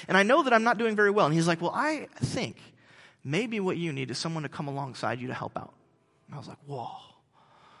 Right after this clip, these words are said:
would you do that?" He's like, "Well, maybe, if you're lucky. We've gotta pray about it, though." I was like, "All right, I'll think about it." And then I started thinking about more, and it was like, it was like, not only do we need people who are willing to, to be, uh, to do care in crisis type situations, and,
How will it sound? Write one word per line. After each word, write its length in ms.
would 140
you 100
do 160
that?" 260
He's 120
like, 140
"Well, 200
maybe, 300
if 80
you're 80
lucky. 240
We've 80
gotta 140
pray 160
about 180
it, 80
though." 140
I 40
was 120
like, 160
"All 80
right, 140
I'll 100
think 220
about 180
it." 60
And 100
then 140
I 60
started 320
thinking 240
about 440
more, 200
and 160
it 80
was 120
like, 100
it 40
was 80
like, 140
not 180
only 160
do 140
we 80
need 200
people 320
who 140
are 80
willing 320
to, 180
to 160
be, 260
uh, 380
to 160
do 200
care 400
in 200
crisis 440
type 220
situations, 640
and, 140